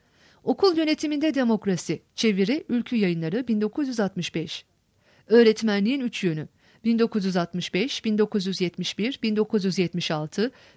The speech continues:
bin dokuz yüz seksen, bin dokuz yüz seksen iki, bin dokuz yüz seksen sekiz.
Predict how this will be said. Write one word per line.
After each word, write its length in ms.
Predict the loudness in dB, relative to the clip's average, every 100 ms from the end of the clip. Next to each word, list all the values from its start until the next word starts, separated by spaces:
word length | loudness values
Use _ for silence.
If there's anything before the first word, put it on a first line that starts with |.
| -2
bin 140 | 2
dokuz 280 | 2 2 0
yüz 100 | 0
seksen, 520 | -2 -2 -2 -2 0
bin 140 | 0 0
dokuz 280 | 0 0
yüz 100 | -2
seksen 360 | -2 -4 -4 -6
iki, 280 | -4 -4 -2
bin 160 | 0
dokuz 280 | 0 0 0
yüz 100 | 0
seksen 380 | -2 -4 -2 -4
sekiz. 480 | -2 -4 -4 -10